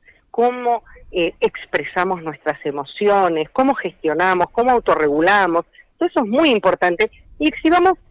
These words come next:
otra vez, ¿no? Nuestro ente socializador primero, que es la escuela,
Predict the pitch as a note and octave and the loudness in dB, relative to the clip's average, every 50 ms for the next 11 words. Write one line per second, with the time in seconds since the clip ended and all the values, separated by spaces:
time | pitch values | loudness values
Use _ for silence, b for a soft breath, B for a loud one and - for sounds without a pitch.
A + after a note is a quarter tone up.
0 | - - - B3+ - B3 B3+ B3+ B3 A3 F3 D#3+ E3+ F3+ G#3+ C4 C#4+ B3 G3 F#3+ | -6 -2 -2 0 2 2 4 4 4 2 2 0 0 0 2 2 0 0 -2 -4
1 | E3 - - G3+ F#3+ F#3+ F3+ F3+ - G3+ A3 A3 A3 A3 - - G3+ G3 F#3 F3+ | -4 -6 -2 2 4 4 4 4 2 0 0 0 0 0 0 0 2 2 2 2
2 | F3 E3 - _ _ b b b b _ - F#3+ F3 - G3+ F3+ F#3+ G3 F#3 - | 0 -2 -4 _ _ b b b b _ -2 -2 0 2 0 0 0 0 -2 0
3 | G3+ F#3+ G3 G#3+ A3 A3 - - G3 G3 G#3 A#3 G#3+ F3 D#3+ - G3 F#3+ F#3 G#3 | 0 2 4 4 4 2 2 0 0 2 2 2 2 2 0 0 -2 -4 -4 -4
4 | A3 A3 - - - B3 A3 G3+ F#3 F3+ E3+ | -4 -4 -4 0 2 4 4 6 4 4 2